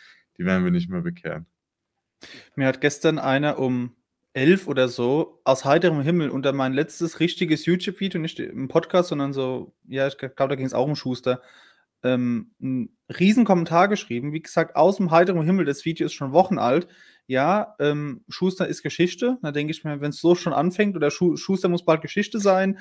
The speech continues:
Speaker 1: <laughs>
Speaker 2: keine spielerische Weiterentwicklung, die ga-, diese, diese ganze Ultimativen, keine
Speaker 1: Mhm.
Speaker 2: Weiterentwicklung und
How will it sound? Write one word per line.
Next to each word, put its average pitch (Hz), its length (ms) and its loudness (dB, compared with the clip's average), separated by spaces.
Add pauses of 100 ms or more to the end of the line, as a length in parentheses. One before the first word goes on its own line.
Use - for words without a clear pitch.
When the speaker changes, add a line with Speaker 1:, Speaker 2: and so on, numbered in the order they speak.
Speaker 1:
<laughs> - 320 -8
Speaker 2:
keine 170 280 4
spielerische 175 540 2
Weiterentwicklung, 170 680 2
die 170 100 0
ga-, 165 180 2
diese, 165 380 0
diese 175 260 -2
ganze 185 300 2
Ultimativen, 170 720 -2
keine 180 300 2
Speaker 1:
Mhm. 156 80 2
Speaker 2:
Weiterentwicklung 165 760 0
und 160 220 -4